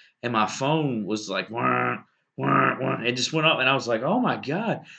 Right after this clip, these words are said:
I get on there and it's them two arguing about Lonzo Ball.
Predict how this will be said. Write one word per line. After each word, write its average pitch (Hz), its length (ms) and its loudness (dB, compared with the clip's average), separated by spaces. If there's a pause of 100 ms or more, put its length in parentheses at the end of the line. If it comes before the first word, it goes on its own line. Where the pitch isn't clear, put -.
(140)
I 135 80 8
get 151 180 6
on 139 200 4
there 127 100 6
and 110 100 4
it's 107 120 -2
them 127 140 0
two 127 200 2
arguing 107 380 4
about 104 360 -2 (280)
Lonzo 113 460 4
Ball. 98 440 -2